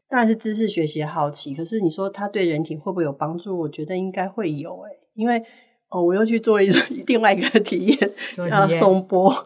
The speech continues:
Speaker 2: 哦，我也有送过钵一次而已。
Speaker 1: 真的吗？
Speaker 2: 一次。
Speaker 1: 那你怎么？
Speaker 2: 我是麻。
Speaker 1: 这睡，有睡着吗？
Speaker 2: 有啊，所以我就不晓得发生什么事欸。
Speaker 1: 就很多人其实去，不管参加颂钵，都为了要好好睡觉。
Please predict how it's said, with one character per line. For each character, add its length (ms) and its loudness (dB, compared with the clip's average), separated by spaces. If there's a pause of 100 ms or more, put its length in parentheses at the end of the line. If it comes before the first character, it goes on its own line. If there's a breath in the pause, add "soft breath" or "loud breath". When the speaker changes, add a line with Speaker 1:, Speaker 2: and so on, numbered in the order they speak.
Speaker 2:
哦， 340 2
我 100 8
也 60 6
有 180 6
送 240 0
过 220 6
钵 320 -2
一 140 -6
次 320 -6
而 40 -8
已。 40 -8
Speaker 1:
真 120 -2
的 100 -4
吗？ 240 -8
Speaker 2:
一 80 -8
次。 220 -4
Speaker 1:
那 60 0
你 100 -2
怎 140 -8
么？ 80 -10 (120)
Speaker 2:
我 80 -10
是 120 -6
麻。 280 -4 (140)
Speaker 1:
这 160 0
睡， 240 2 (160)
有 140 2
睡 180 -2
着 180 -8
吗？ 120 -12 (140)
Speaker 2:
有 200 -2
啊， 400 -4 (100)
所 160 -4
以 60 2
我 40 2
就 120 -2
不 80 -10
晓 120 -4
得 40 -4
发 120 -4
生 80 -8
什 60 -8
么 80 -8
事 200 -16
欸。 180 -16 (180)
Speaker 1:
就 160 2
很 160 6
多 160 2
人 120 2
其 120 -2
实 120 0
去， 200 -2
不 140 -8
管 160 -2
参 160 -8
加 140 -4
颂 240 -4
钵， 360 -2 (200)
都 160 0
为 160 2
了 120 -2
要 360 0
好 100 -2
好 480 -2
睡 300 4
觉。 240 -2